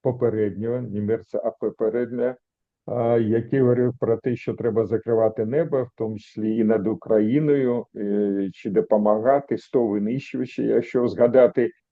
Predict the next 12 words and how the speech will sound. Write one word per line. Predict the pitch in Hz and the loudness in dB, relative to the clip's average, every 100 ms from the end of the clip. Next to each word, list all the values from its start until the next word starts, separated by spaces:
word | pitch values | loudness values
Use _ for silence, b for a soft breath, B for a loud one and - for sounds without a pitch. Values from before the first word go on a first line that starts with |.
| _ | _
цю | - 135 | -4 0
історію. | 123 117 - 120 113 113 107 _ _ _ - | 0 -2 -2 0 0 0 -2 _ _ _ -8
І | 107 110 110 110 107 | -4 -2 0 -2 -2
в-, | 101 107 107 104 98 _ _ _ | -2 0 0 -2 -6 _ _ _
це | - 139 | 0 0
включилось | 127 - 117 117 135 117 110 - | 0 -6 -8 -4 -2 -2 -2 0
якби | 117 107 101 | 0 0 -2
десь | 104 110 110 - _ | -2 -2 -4 -8 _
півтора | - 120 123 120 110 | -8 0 4 6 4
десятка | 110 110 120 110 - | 2 2 2 2 0
європейських | 107 107 110 110 110 - 113 104 | 0 2 0 -2 -6 -6 -10 -4
країн | 113 110 139 151 | 2 2 2 -2